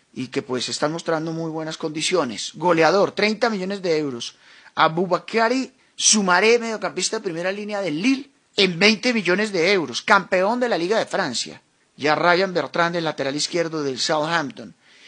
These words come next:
El Liverpool por ahora solamente ha traído a Ibrahima Konaté. Necesitaba un central.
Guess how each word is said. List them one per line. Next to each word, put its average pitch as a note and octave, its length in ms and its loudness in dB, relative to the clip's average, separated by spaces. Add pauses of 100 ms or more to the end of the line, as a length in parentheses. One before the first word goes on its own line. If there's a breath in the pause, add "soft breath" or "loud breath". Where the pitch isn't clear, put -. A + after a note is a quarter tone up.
(240 loud breath)
El F3+ 200 -2
Liverpool C4 400 -2
por A3 160 2
ahora A#3 400 2 (220)
solamente A3 580 0
ha G#3+ 80 -4
traído G#3+ 300 0
a A3+ 40 4
Ibrahima F3 460 -2
Konaté. C#3 460 -4 (240 soft breath)
Necesitaba E3 760 0
un G3 100 -4
central. F#3+ 440 -2